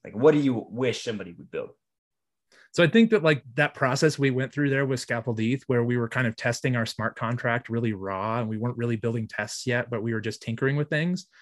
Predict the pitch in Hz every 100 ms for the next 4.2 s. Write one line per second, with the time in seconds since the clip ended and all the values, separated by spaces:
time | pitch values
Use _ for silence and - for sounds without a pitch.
0 | - - 127 170 127 123 135 - _ _
1 | 135 123 101 104 127 143 156 - 127 143
2 | 139 156 135 117 120 123 123 123 120 127
3 | - 123 123 117 - - 107 107 127 170
4 | - -